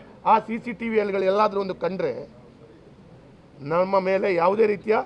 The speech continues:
ನೀವು ಕಾನೂನಿನ ಕ್ರಮಗಳನ್ನು, ಚುನಾವಣಾ ಆಯೋಗದಿಂದ ಹಿಡಿದು ಯಾರು ಕೂಡ ಪಡ್ಕೊಳ್ಳಿಕ್ಕೆ ತಯಾರಿ, ತಯಾರು ನಾನು.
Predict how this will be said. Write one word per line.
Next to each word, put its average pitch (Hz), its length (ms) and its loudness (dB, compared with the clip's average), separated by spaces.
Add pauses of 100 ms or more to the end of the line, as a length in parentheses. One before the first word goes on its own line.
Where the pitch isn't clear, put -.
(1040)
ನೀವು 180 340 -6
ಕಾನೂನಿನ 190 420 -4
ಕ್ರಮಗಳನ್ನು, 175 580 -4 (440)
ಚುನಾವಣಾ 196 360 4
ಆಯೋಗದಿಂದ 180 340 0
ಹಿಡಿದು 190 300 0 (800)
ಯಾರು 190 240 4
ಕೂಡ 190 160 -2
ಪಡ್ಕೊಳ್ಳಿಕ್ಕೆ 170 560 -2
ತಯಾರಿ, 135 520 -6
ತಯಾರು 156 240 -2
ನಾನು. 110 240 -14